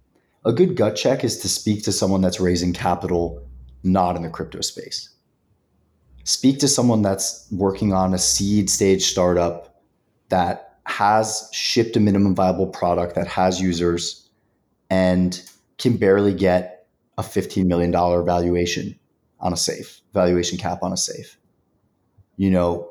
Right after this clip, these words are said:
and then we see projects in the private market right now that are,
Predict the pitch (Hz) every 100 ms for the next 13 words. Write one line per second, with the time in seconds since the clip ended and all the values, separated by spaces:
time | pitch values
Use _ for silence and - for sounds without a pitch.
0 | - 107 104 104 101 98 - 101 95 95
1 | 92 - 98 90 90 101 92 - 180 127
2 | 101 101 95 98 95 95 95 92 92 92
3 | 92